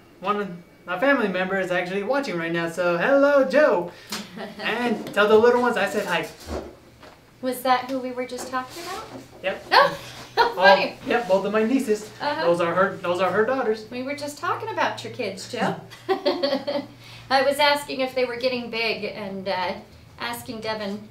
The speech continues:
Speaker 2: kind of about Christmas presents, I think, but we'll keep that quiet.
Speaker 1: Don't tell a dink.
Speaker 2: <laughs> Awesome. All right, let's move on to item number eight.
Speaker 1: All right.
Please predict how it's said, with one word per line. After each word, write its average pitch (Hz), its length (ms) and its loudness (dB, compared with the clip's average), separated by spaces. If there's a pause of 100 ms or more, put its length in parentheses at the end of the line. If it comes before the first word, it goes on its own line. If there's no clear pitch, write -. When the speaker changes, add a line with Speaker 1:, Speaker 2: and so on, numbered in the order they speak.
(220)
Speaker 2:
kind 466 160 -8
of - 80 -8
about - 260 -2
Christmas 415 380 -10
presents, 220 420 -8
I 214 120 -4
think, 208 320 -10
but 190 160 -4 (400)
we'll - 120 -20
keep - 200 -20
that - 180 -20
quiet. - 340 -20 (680)
Speaker 1:
Don't 190 260 -8
tell 190 280 -2
a 180 100 -4
dink. 185 480 -8 (580)
Speaker 2:
<laughs> - 0 - (1300)
Awesome. 185 600 -8 (200)
All 294 140 6
right, 311 240 4
let's - 200 -2
move 285 180 -4
on 269 180 4
to - 200 -4
item 262 380 0
number 269 460 -6 (140)
eight. 190 400 -8
Speaker 1:
All 160 220 -4
right. - 260 -2